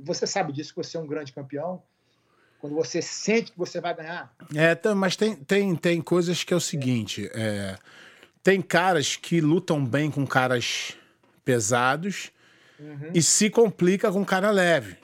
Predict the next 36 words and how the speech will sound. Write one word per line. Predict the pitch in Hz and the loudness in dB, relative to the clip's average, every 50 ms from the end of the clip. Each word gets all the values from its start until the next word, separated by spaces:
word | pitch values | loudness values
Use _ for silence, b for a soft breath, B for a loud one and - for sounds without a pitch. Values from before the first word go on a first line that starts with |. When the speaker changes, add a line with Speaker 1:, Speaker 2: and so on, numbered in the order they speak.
| _ _ _ _ _ | _ _ _ _ _
Speaker 2:
Mas | - 151 180 190 - - | 4 4 4 4 4 2
tem | 254 277 247 | 4 4 4
jogo | 185 147 185 208 226 214 208 220 | 4 6 6 6 6 6 2 -2
que | - - 240 | 0 0 2
não | 233 240 254 | 4 4 4
bate. | 226 202 202 202 196 - - - - 101 104 - _ | 4 4 4 2 0 -2 -4 -8 -10 -12 -18 -10 _
Eu | - 147 185 190 | 0 0 0 2
se-, | - - 208 208 196 | 2 2 2 2 2
eu, | 180 185 202 | 2 2 2
eu | 196 208 202 185 190 | 2 2 2 2 2
sempre | 180 - 208 196 - | 0 0 -2 -4 -4
fui | - 202 | -6 -2
um | |
cara | - 196 202 202 | 0 2 0 2
que, | - - | 2 0
eu, | 202 180 B B B B B | 0 -2 B B B B B
os, | - 165 160 - - 180 160 | 0 2 2 2 0 0 0
quando | 156 185 185 180 175 165 160 143 143 | 0 2 2 4 2 2 2 0 0
eu | 151 151 | 0 0
era, | 147 143 147 | 2 2 2
era | 139 135 135 | 2 2 2
muita | 139 165 175 - | 0 0 0 0
diferença | 180 160 - 165 151 139 120 | 0 0 2 0 0 0 -2
de | 117 | -4
peso, | - - 160 202 220 180 127 113 98 B B B B B B B | 0 4 4 4 4 4 0 -4 -10 B B B B B B B
o | 135 | 2
meu | 147 165 156 | 4 4 4
jogo | 127 156 185 196 185 165 - _ - - - - - 175 - - - - | 4 2 2 2 0 -4 -6 _ -20 -20 -20 -18 -16 -16 -16 -16 -16 -12
sobressaía | - - - - - - - - 165 147 165 185 - - 180 170 170 190 208 196 | -8 -6 -6 -4 -4 0 2 2 2 2 2 0 2 2 4 4 6 4 4 4
muito. | 175 170 175 170 - | 4 2 2 2 2
Eu | 165 151 147 | 2 2 2
acho | 170 165 - | 2 0 0
que | - 180 | 0 -2
o | |
teu | - - _ 170 165 185 202 | -2 0 _ 4 4 4 4
também. | - - 135 117 110 101 95 95 | 2 -2 -2 -2 -4 -4 -6 -10